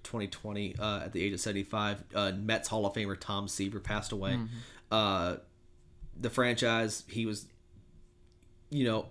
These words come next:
Speaker 1: he's the greatest player in Mets history, which you could say, "Ah, the Mets aren't that good of a team," but still the greatest player in their franchise's history. Uh, he played, uh, Seaver played from sixty-seven to eighty-six. He was a pitcher, had a h-, three hundred eleven wins against two hundred five losses,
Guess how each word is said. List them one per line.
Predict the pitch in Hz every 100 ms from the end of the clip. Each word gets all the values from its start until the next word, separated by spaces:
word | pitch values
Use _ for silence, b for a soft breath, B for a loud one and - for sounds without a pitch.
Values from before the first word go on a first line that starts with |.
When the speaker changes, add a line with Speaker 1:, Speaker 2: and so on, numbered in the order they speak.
| -
Speaker 1:
he's | 131 160
the | 151
greatest | 131 123 -
player | 127 117
in | 107
Mets | 104 -
history, | 90 - - - b b b b b
which | 120 127 131
you |
could | 127
say, | 123 120
"Ah, | 123 123
the | 117
Mets | 113 107 110
aren't | 95
that | 107
good | 104
of | 95
a |
team," | - 107 101
but | 92
still | - 110
the | 101
greatest | 98 -
player | 92
in | 92
their | 90
franchise's | 92 92 92 90
history. | 87 87 - 82 - B B B -
Uh, | 110 107 95 85 - - - - - - - -
he | - 131
played, | - 131 123 82 127
uh, | 123 110
Seaver | - 135
played | 127 123
from | 117
sixty-seven | - 120 117 - 117 107
to | -
eighty-six. | 110 107 95 - 101 -
He |
was | 104
a | 95
pitcher, | - 113 101 101 - B B B B
had | 107
a | 95
h-, | - -
three | 135 117
hundred | 120
eleven | 113 110 104
wins | 107 107 104
against | 95 -
two | 107
hundred | 95
five | 104 92 104
losses, | 104 101 - 95